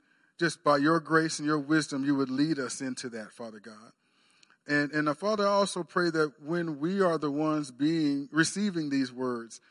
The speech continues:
that we know how to receive them in a healthy way, that we would not be so parched and, and so starving,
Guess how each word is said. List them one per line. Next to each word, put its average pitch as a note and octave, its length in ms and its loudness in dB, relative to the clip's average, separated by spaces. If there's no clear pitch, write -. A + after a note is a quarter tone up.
that D#3+ 320 4
we F#3 180 4
know G3+ 220 2
how F#3+ 140 0
to F3+ 60 2
receive E3 540 -4
them D3 340 -2
in C#3+ 140 -2
a C#3 80 -2
healthy E3+ 400 -6
way, F#3 360 -4
that D3+ 360 2
we F3 160 4
would F#3 220 4
not E3 340 2
be E3 400 -4
so E3 440 -2
parched F#3 500 2
and, C#3+ 280 -4
and C#3 200 -6
so F3 240 0
starving, F3 640 2